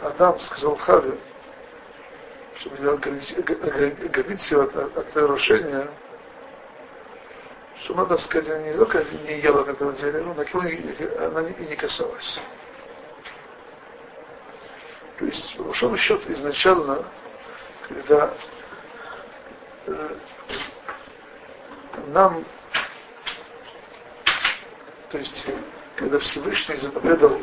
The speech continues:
Адаму и Хаве запрет есть от древа познания д-, д-, добра и зла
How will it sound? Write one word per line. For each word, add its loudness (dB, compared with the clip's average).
Адаму 4
и -8
Хаве 8
запрет 8
есть 2
от -4
древа 10
познания 6
д-, -2
д-, 2
добра 10
и 6
зла -2